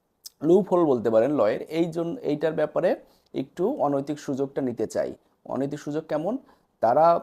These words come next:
লজিক দে-, লজিক দিয়ে বলে যে যেহেতু লতে বলা আছে যে বেসিকের বেশি নয়, বেসিক দিতে হবে এমন কিন্তু বলা নাই, তো তারা আসলে কম দিতে চায়। তো এটা আসলে ন্যায্য নয় বা এটা করা উচিত না। তো আসলে আপনার বেসিক, দুই ঈদে দুইটা বেসিক দেওয়াটাই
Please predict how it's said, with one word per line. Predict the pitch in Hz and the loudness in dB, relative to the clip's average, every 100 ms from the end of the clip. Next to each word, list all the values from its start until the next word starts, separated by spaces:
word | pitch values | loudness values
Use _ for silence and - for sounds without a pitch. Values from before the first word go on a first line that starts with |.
| - 127 | -4 -4
লজিক | 131 139 151 151 | 0 0 -2 -4
দে-, | 131 120 120 | -4 -4 -2
লজিক | 123 131 135 | -2 -2 -4
দিয়ে | 135 | -4
বলে | 123 101 101 220 - _ _ | 0 0 0 -4 -8 _ _
যে | 120 127 | 0 0
যেহেতু | 120 127 165 214 | 2 -2 -4 -6
লতে | 196 113 110 | -2 -2 0
বলা | 95 90 | -2 -2
আছে | 87 - 151 226 - _ _ - | -2 -4 -6 -6 -8 _ _ -10
যে | - | -2
বেসিকের | - 156 208 202 | -2 -2 -2 -4
বেশি | 151 143 - 143 | -4 -4 -4 0
নয়, | 120 107 76 | 2 2 -2
বেসিক | 87 156 156 151 | -6 -4 -6 -6
দিতে | 151 | -4
হবে | 160 | -2
এমন | 131 139 | -2 -4
কিন্তু | 143 151 | -6 -6
বলা | 120 92 107 | -2 0 0
নাই, | 87 64 - _ _ _ _ | -2 -6 -14 _ _ _ _
তো | 127 127 123 | 2 4 4
তারা | 120 151 165 | 4 4 6
আসলে | 160 - 170 170 | 4 2 0 0
কম | 170 190 202 | 2 2 2
দিতে | 131 107 | -2 -2
চায়। | - 76 73 - _ _ - | -2 -6 -8 -18 _ _ -8
তো | |
এটা | 139 175 208 | -2 2 4
আসলে | 190 185 190 175 180 180 | 4 2 0 2 2 2
ন্যায্য | 156 143 143 139 | 2 2 2 0
নয় | 156 127 123 101 | -2 2 2 2
বা | 113 | 2
এটা | 113 120 | 2 0
করা | - 131 | 0 -2
উচিত | 127 165 143 | -2 -4 -6
না। | 92 73 - _ _ _ _ | -8 -10 -14 _ _ _ _
তো | 113 | 2
আসলে | 107 - 170 175 180 185 _ _ _ | 4 2 0 2 2 -2 _ _ _
আপনার | - - 143 143 139 | -8 -4 2 2 2
বেসিক, | - 143 143 170 170 | 0 -4 -2 -6 -4
দুই | 147 147 | -2 0
ঈদে | 147 156 | 0 -2
দুইটা | 143 143 | -4 -4
বেসিক | 123 123 139 | -4 -4 -4
দেওয়াটাই | 139 135 135 151 277 | 0 0 2 0 0